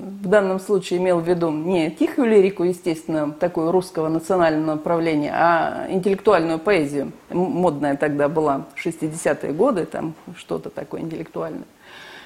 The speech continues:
Вот. И я говорю, что, м, а как раз был случай, когда в метро,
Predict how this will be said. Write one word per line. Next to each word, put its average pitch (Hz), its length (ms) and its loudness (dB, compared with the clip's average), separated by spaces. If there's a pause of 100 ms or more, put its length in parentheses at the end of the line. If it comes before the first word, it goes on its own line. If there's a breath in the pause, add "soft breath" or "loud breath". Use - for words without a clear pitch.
(120)
Вот. 175 420 -2
И 175 180 -2
я 208 220 6
говорю, 196 400 2
что, 160 440 -2 (840)
м, 180 160 0
а 170 200 0
как 190 200 0
раз 202 160 4
был 208 160 4
случай, 302 360 2
когда 185 540 4 (340)
в 165 240 -2
метро, 226 600 2